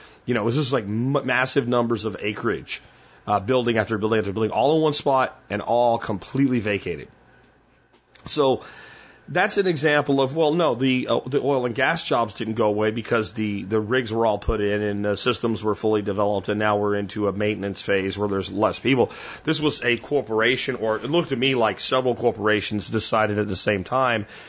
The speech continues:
"We can go somewhere else and save money," whether those jobs went overseas or they just went to a place with, you know, if they did need a certain amount of technical talent and stuff that wasn't available there,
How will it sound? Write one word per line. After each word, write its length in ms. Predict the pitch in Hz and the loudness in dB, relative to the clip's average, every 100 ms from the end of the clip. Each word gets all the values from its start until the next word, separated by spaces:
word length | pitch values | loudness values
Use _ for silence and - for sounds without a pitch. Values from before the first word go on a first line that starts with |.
| - - - | -20 -20 -8
"We 200 | 120 143 | 0 0
can 160 | 147 135 | 2 0
go 140 | 131 | 0
somewhere 580 | 120 - 127 131 123 120 | 0 0 0 2 2 2
else 280 | 110 113 - | 2 0 -2
and 100 | 107 | -6
save 280 | - 101 104 | 0 0 2
money," 240 | 123 98 | 0 2
whether 240 | 104 110 | 2 2
those 200 | 113 107 | 2 0
jobs 340 | 90 117 104 104 | 0 0 2 0
went 160 | 107 | 0
overseas 840 | 101 95 92 - 180 175 165 160 - - - - - | 0 -2 -2 0 2 2 2 0 -2 -14 -20 -20 -4
or 120 | 151 | 0
they 120 | 143 139 | 2 2
just 200 | 135 143 | 0 0
went 200 | 135 113 | -2 0
to 100 | 123 | -2
a 60 | |
place 420 | - 127 120 117 | 0 0 2 0
with, 160 | 113 110 | 0 0
you 80 | 123 | 2
know, 80 | 110 | 2
if 80 | 98 | 2
they 140 | 110 | 0
did 300 | 107 120 123 | 0 -2 0
need 180 | 127 127 | 0 0
a 40 | |
certain 260 | - 123 113 | 0 0 0
amount 240 | 113 110 | 2 2
of 80 | 113 | 0
technical 460 | - 107 101 117 110 | 0 -2 -2 -4 -4
talent 480 | - 95 113 139 143 | -2 0 2 0 -4
and 80 | |
stuff 160 | - 117 | -2 0
that 80 | 117 | 2
wasn't 240 | 104 113 | 0 0
available 420 | 104 101 98 110 | 2 2 2 2
there, 260 | 117 131 151 | 2 2 2